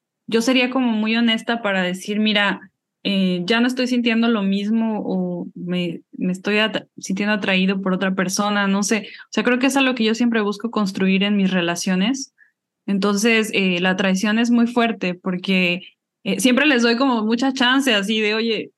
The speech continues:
si ya no quieres, me lo puedes venir y decir", y yo soy muy tranquila, tengo la inteligencia emocional para entender justamente lo que dice Lilith, ¿no? Que la monogamia es muy difícil, que podemos caer en una tentación, eso no te hace el peor, la peor persona,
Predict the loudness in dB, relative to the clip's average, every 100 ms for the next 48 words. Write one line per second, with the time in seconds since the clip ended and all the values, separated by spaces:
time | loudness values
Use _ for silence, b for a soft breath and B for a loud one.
0 | _ _ _ _ -14 -4 0 2 2 0
1 | 0 2 2 2 0 -2 -2 -2 -2 -2
2 | 0 0 0 0 0 0 -2 -2 0 0
3 | 0 0 -2 0 2 2 2 0 0 0
4 | 2 2 0 -2 -2 -2 -2 -2 -2 -2
5 | 0 0 0 0 -4 _ -4 0 0 0
6 | 2 2 2 0 0 -2 -2 2 2 0
7 | -6 _ _ _ -6 -2 0 0 2 0
8 | 0 -2 0 2 2 2 0 -2 -2 -2
9 | -6 -6 B -2 2 4 4 4 2 2
10 | 0 0 0 -2 0 2 4 2 2 2
11 | 2 0 -2 -4 -6 _ _ _ -6 -2
12 | 2 2 0 2 2 4 2 2 2 0
13 | 0 2 4 4 2 0 -2 -2 -2 -2
14 | 0 0 -2 0 0 2 2 0 0 0
15 | 0 0 -2 0 -2 -4